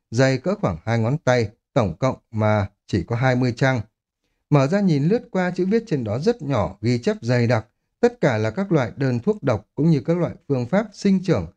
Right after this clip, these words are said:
trời sinh độc thảo, rồi luyện chế, hạ độc giết người cực mạnh. "Tiểu Cơ, quay chụp, giúp ta tạo áp cho quyển sách này," Lâm Bắc Thần ra lệnh trong đầu. "Được, chủ nhân."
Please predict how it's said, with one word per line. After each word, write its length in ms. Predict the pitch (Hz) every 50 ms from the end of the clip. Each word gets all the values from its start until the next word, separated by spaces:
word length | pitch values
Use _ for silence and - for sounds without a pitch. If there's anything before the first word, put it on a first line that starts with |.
| _ _ _ _ _ -
trời 200 | 165 151 151 143
sinh 260 | 139 196 196 196 190
độc 200 | 165 117 - _ -
thảo, 280 | 120 98 87 76 - _ _ _ _ _
rồi 260 | - 131 131 131 123 120
luyện 300 | 117 131 131 113 - -
chế, 300 | - 113 117 151 208 262 - _ _ -
hạ 160 | - 123 120 -
độc 300 | 92 123 107 98 - -
giết 200 | - 208 226 226
người 220 | 131 120 107 90 82
cực 280 | - - 139 117 -
mạnh. 160 | 123 127 127 - - _ _ _ _ _ _ _ _ _ _ _ _ _ _ _ _ _ _ _ _ _ _ _ -
"Tiểu 160 | - 113 -
Cơ, 300 | - - 139 139 139 117 - _ _ _ _
quay 200 | - 170 170 165 165
chụp, 260 | - 151 117 98 - _ _ _ _ _ _ -
giúp 140 | 214 240 240 -
ta 160 | 202 180 175
tạo 240 | 170 - 143 107 -
áp 220 | - 139 190 202 - -
cho 80 | 156
quyển 240 | - - 123 139 185
sách 200 | - 208 196 196
này," 220 | 131 104 92 82 - _ _ -
Lâm 180 | 135 160 160 170
Bắc 100 | 196 196 196
Thần 240 | - 127 98 82 87
ra 140 | 104 117 117
lệnh 180 | 117 117 113 - -
trong 180 | - 127 127 120
đầu. 280 | 117 110 98 82 82 _ _ _ _ _ _
"Được, 300 | - 127 123 107 - _ _ _ -
chủ 180 | - 107 85 82
nhân." 200 | 101 131 131 123